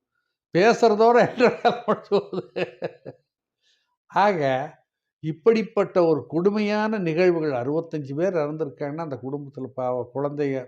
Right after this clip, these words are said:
புருஷன் பொண்டாட்டி ரெண்டு பேரும் செத்து போயிட்டா, பசங்க ரெண்டு பேர் ரோட்ல நிக்குது. அரசாங்கம் என்ன சொல்லுது? "நான் படிக்க வைக்கிறேங்குது." ஒருத்தன் "நான் படிக்க வைக்கிறேங்கிறா", ஒருத்தன் "பணம் கொடுக்குறேங்கிறான்." இது எப்ப நடக்குது? எவ்வளவு நாளைக்கு நடக்குது? இன்றைக்கு வேணா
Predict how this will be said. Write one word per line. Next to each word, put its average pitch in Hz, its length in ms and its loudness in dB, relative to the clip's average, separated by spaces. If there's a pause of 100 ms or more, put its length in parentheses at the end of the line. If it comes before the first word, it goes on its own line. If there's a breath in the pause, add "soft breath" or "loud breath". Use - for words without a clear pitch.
புருஷன் 151 360 -6
பொண்டாட்டி 160 200 -6
ரெண்டு 151 240 -8
பேரும் 165 220 -4
செத்து 156 240 -10
போயிட்டா, 160 400 -4 (480 soft breath)
பசங்க 180 240 -4
ரெண்டு 170 220 -4
பேர் 175 140 2
ரோட்ல 175 440 -2
நிக்குது. 135 420 -8 (300)
அரசாங்கம் 170 580 -4
என்ன 156 140 -10
சொல்லுது? 165 220 -4
"நான் 180 140 -6
படிக்க 165 320 -4
வைக்கிறேங்குது." 147 500 -6
ஒருத்தன் 151 300 -6
"நான் 151 180 -4
படிக்க 147 260 -6
வைக்கிறேங்கிறா", 135 680 -8 (400 soft breath)
ஒருத்தன் 135 320 -4
"பணம் 156 240 -4
கொடுக்குறேங்கிறான்." 135 760 -6 (580)
இது 165 240 -12
எப்ப 175 300 -2
நடக்குது? 202 460 -4
எவ்வளவு 202 300 0
நாளைக்கு 190 300 -6
நடக்குது? 156 500 -4
இன்றைக்கு 151 420 -4
வேணா 175 320 -6